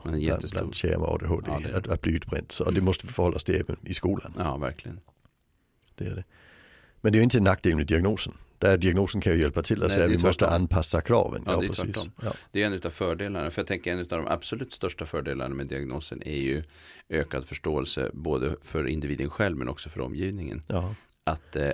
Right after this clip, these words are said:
Speaker 1: här är det någonting jag behöver ta reda på för att skapa bättre förutsättningar för, för, för personen att fungera.
Speaker 2: Ja.
Speaker 1: Eh, så det, och det är ju en o-, otroligt viktig, eh, komponent,
Speaker 2: Mm.
Speaker 1: eh, som,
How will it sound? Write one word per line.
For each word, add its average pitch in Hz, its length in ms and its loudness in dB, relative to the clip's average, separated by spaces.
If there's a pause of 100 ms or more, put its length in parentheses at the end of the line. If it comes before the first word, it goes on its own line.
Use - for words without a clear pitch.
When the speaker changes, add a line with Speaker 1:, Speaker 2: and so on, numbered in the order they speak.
Speaker 1:
här 98 400 0
är 73 180 -2
det 60 100 -4
någonting 60 460 -6
jag 58 120 -4
behöver 69 180 -4
ta 71 120 -4
reda 71 280 -4
på - 200 -8
för - 180 -8
att - 120 -10
skapa - 340 -6
bättre 73 280 -6
förutsättningar - 580 -8
för, 71 120 -10
för, 67 220 -4
för - 240 -10
personen 67 360 -6
att 62 100 -12
fungera. 85 540 -8
Speaker 2:
Ja. 101 220 -2 (960)
Speaker 1:
Eh, 55 400 -4 (280)
så - 180 -4
det, 82 240 0
och 85 140 -2
det 82 80 0
är 95 100 2
ju 98 180 0
en 78 160 0
o-, - 380 -12
otroligt - 680 -6
viktig, - 480 -8 (200)
eh, 73 80 -8 (160)
komponent, - 800 -8 (260)
Speaker 2:
Mm. 95 360 -2 (380)
Speaker 1:
eh, - 1200 -12
som, 73 380 -6